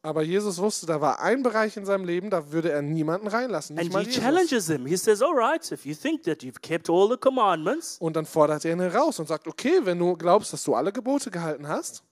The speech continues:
Speaker 2: "give away all your wealth and follow me."
Speaker 1: dann gib alles, was du hast und folge mir.“
Speaker 2: And of course, we know the story. Unfortunately for him,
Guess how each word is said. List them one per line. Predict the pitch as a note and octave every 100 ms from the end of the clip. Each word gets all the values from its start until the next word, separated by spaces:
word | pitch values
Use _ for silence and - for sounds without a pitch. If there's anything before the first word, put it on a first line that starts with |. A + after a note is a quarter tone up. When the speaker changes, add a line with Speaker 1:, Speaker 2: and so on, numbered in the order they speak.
| _
Speaker 2:
"give | - G#3 A#3 G#3+
away | E3+ E3 E3
all | G3 F#3+ F#3
your | D#3
wealth | C3+ C3+ -
and | A#2+
follow | A#2+ C3 C#3
me." | C3+ - - -
Speaker 1:
dann | D#3 D3+
gib | F3+ - _
alles, | G#3+ A#3 A#3 -
was | G3+
du | - D#3+
hast | E3 -
und | D3+
folge | - G3 D#3+
mir.“ | C#3 A#2 _ _ _ _ _ _ _ _ _ _ _ _ _
Speaker 2:
And | B2
of | B2 -
course, | F3+ D#3+ D3
we |
know | D3 D#3
the | C#3
story. | - - D#3+ D#3 C#3
Unfortunately | A#2+ C#3 - E3 D3+ D3+ C3+ - B2+
for | - B2+
him, | D3 D#3+